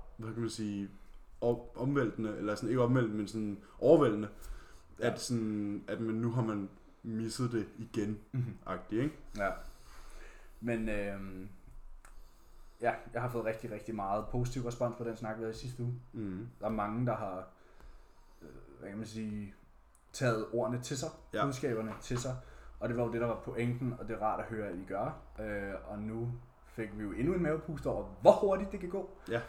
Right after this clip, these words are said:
Speaker 2: Øh,
Speaker 1: Et
Speaker 2: han,
Speaker 1: rea-,
Speaker 2: han
Speaker 1: et
Speaker 2: tog
Speaker 1: reality
Speaker 2: fusen på
Speaker 1: check.
Speaker 2: alle. Han tog
Speaker 1: Et,
Speaker 2: fusen på overlægen.
Speaker 1: et
Speaker 2: Så
Speaker 1: reality check.
Speaker 2: Ja, fuldstændig. Øh, og det er jo selvfølgelig også en, en sjælden case, men det er jo, det er jo det, der altid sker for sidemarkeren, eller ham over for i bussen,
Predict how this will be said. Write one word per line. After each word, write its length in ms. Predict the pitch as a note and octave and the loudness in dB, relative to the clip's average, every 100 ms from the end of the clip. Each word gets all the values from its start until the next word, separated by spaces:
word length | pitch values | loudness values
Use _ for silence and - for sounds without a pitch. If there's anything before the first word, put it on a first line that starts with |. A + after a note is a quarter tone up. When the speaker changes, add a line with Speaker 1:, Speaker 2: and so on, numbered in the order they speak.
| - - - - | -12 -16 -8 -4
Speaker 2:
Øh, 100 | B2 B2 A#2 A#2 A2+ - A#2+ | 0 0 2 2 0 -2 2
Speaker 1:
Et 60 | |
Speaker 2:
han, 0 | |
Speaker 1:
rea-, 280 | B2 B2+ C#3 | 8 8 10
Speaker 2:
han 100 | C#3+ | 8
Speaker 1:
et 60 | B2 | 12
Speaker 2:
tog 80 | C4+ | 12
Speaker 1:
reality 160 | D#3 | 12
Speaker 2:
fusen 220 | B3+ G#3 | 12 12
på 60 | G3+ | 8
Speaker 1:
check. 120 | D3+ B2 | 8 8
Speaker 2:
alle. 120 | C#3+ | 6
Han 100 | E3+ | 8
tog 120 | - | 6
Speaker 1:
Et, 60 | F3+ | 8
Speaker 2:
fusen 240 | G3 F#3+ | 4 6
på 60 | D3 | 8
overlægen. 420 | A2+ C3+ A#2 A2+ - | 8 8 6 2 0
Speaker 1:
et 120 | C3 | 2
Speaker 2:
Så 80 | B2+ | 6
Speaker 1:
reality 340 | C3 C#3+ D3+ | 6 6 4
check. 280 | C3 C3 A#2+ - - | 0 0 0 -2 -6
Speaker 2:
Ja, 120 | A2 A2+ - | 2 2 2
fuldstændig. 540 | - F#3 C#3+ - A#2 - - | 2 2 4 0 -4 -8 0
Øh, 60 | A2+ G#2 F#2+ F2+ | 2 2 0 -2
og 40 | |
det 80 | - | -2
er 40 | B2+ | -2
jo 60 | |
selvfølgelig 440 | B2 A#2+ D3 C3+ A2 | -2 -2 0 2 0
også 160 | - | 0
en, 140 | B2 A2+ | -4 -4
en 100 | A2 | -6
sjælden 420 | G2+ A2+ A2 C3 | -6 -4 0 -2
case, 500 | - G#2+ B2 B2+ - | -2 -2 -2 -2 -6
men 360 | A#2 G2+ G2+ G2 - - - - - - - - - - | -6 -4 -6 -10 -12 -18 -20 -20 -20 -18 -16 -16 -16 -4
det 60 | C3+ | 0
er 40 | |
jo, 60 | C3 | 0
det 100 | D3 | 0
er 40 | |
jo 60 | C#3 | 4
det, 100 | D3+ | 6
der 80 | |
altid 200 | C#3 C3 | 6 4
sker 200 | C3 D3 | 0 0
for 60 | B2 | 0
sidemarkeren, 580 | - B2 B2 G#2+ G2+ G2 | 0 4 4 4 -2 -4
eller 140 | F#2+ | -4
ham 160 | G#2 G2+ | -4 -4
over 120 | E2+ | -6
for 100 | G#2+ | -8
i 20 | |
bussen, 360 | G2+ F#2+ F#2 | -8 -10 -12